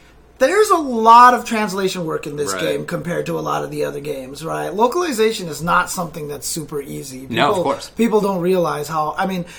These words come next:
Speaker 1: you, even when, as a software developer, you actually learn to start developing software to make them localizable. Like, in, when you design your U Is and stuff like that, you never actually s-, write the strings in the U I.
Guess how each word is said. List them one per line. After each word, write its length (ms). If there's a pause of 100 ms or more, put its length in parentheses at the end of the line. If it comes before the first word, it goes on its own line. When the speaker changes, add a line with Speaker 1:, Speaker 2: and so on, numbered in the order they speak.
(100)
Speaker 1:
you, 580
even 540
when, 160
as 200
a 60
software 360
developer, 440
you 240
actually 440
learn 320
to 60
start 460
developing 640
software 540
to 120
make 280
them 180
localizable. 1000 (320)
Like, 240 (400)
in, 200
when 180
you 80
design 380
your 100
U 240
Is 300
and 100
stuff 240
like 220
that, 240
you 80
never 360
actually 680
s-, 260 (100)
write 320
the 60
strings 540
in 220
the 80
U 260
I. 380